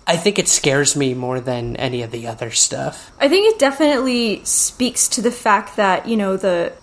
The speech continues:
Speaker 2: there's some often cited statistic that, you know, less of the ocean has been explored than our galaxy. Some, something like that. Something that's really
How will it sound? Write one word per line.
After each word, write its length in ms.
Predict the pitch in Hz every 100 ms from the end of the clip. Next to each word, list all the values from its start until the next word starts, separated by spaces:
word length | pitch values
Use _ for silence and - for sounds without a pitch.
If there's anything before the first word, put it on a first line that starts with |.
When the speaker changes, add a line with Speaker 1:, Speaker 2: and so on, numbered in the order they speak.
| -
Speaker 2:
there's 200 | 311 277
some 520 | - 349 330 320 - -
often 440 | 208 214 220 247 226
cited 560 | - 220 202 208 202
statistic 720 | - - 196 196 - 208 202
that, 280 | - 175 - -
you 80 | 214
know, 120 | 196
less 560 | 180 175 220 254 - -
of 180 | 208 180
the 120 | - 214
ocean 400 | 254 262 294 285
has 240 | 254 208
been 440 | 214 196 196 196 196 -
explored 1040 | 247 - - - 247 233 226 220 220 214 220 - -
than 680 | 190 220 208 196 190 185 - - -
our 280 | 196 208 202
galaxy. 720 | 190 190 185 185 - 185 170
Some, 260 | 170 320 320
something 420 | - 311 294 339
like 180 | 262 196
that. 180 | 226 240
Something 320 | 285 302 294
that's 240 | 262 -
really 640 | 190 202 220 220 208 196